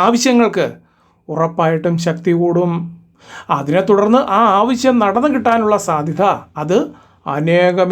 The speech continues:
ഇരട്ടിയായി വർദ്ധിക്കുന്നതുമായിരിക്കും. ഇതാണ് തൊടുകുറി ശാസ്ത്രങ്ങളുടെ ആ ഒരു യഥാർത്ഥ രഹസ്യം. ആ രീതിയിൽ തന്നെയാണ് ഇവിടെ നമ്മൾ തൊടുകുറി ശാസ്ത്രം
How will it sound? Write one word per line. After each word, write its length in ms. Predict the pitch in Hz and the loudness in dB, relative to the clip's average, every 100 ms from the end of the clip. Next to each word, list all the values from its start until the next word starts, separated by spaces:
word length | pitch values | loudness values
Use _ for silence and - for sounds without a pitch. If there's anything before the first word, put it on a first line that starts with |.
| 170 | -2
ഇരട്ടിയായി 540 | 175 185 170 170 143 - - _ _ 175 | -4 0 2 2 2 0 -6 _ _ -6
വർദ്ധിക്കുന്നതുമായിരിക്കും. 1080 | 156 165 170 165 170 170 165 165 170 170 170 165 170 - _ - - - | -4 -4 -4 -2 0 2 0 0 -2 -2 -2 -2 -6 -18 _ -20 -14 -2
ഇതാണ് 340 | 202 254 220 233 | 0 2 2 0
തൊടുകുറി 400 | 240 185 214 254 254 | -2 -2 0 0 0
ശാസ്ത്രങ്ങളുടെ 680 | 233 214 214 214 208 190 202 190 | 0 -2 -4 -4 -2 -2 0 0
ആ 40 | 170 | 0
ഒരു 120 | 180 202 294 - | 0 -2 -4 -6
യഥാർത്ഥ 420 | 156 143 170 170 175 | -8 -4 -2 0 0
രഹസ്യം. 460 | 170 170 175 175 170 170 - - _ _ _ _ - - 139 147 | 0 0 0 0 -2 -10 -14 -20 _ _ _ _ -20 -20 -8 -2
ആ 40 | 190 180 | 0 0
രീതിയിൽ 340 | 165 185 214 202 | 0 0 0 0
തന്നെയാണ് 400 | 196 208 190 208 247 | 0 0 2 2 0
ഇവിടെ 240 | 170 180 196 196 180 185 190 | 0 2 0 0 -2 -4 -4
നമ്മൾ 180 | 170 185 175 | -2 -2 -2
തൊടുകുറി 320 | 170 185 240 240 | -2 0 0 0
ശാസ്ത്രം 400 | 208 180 196 | -2 -2 -2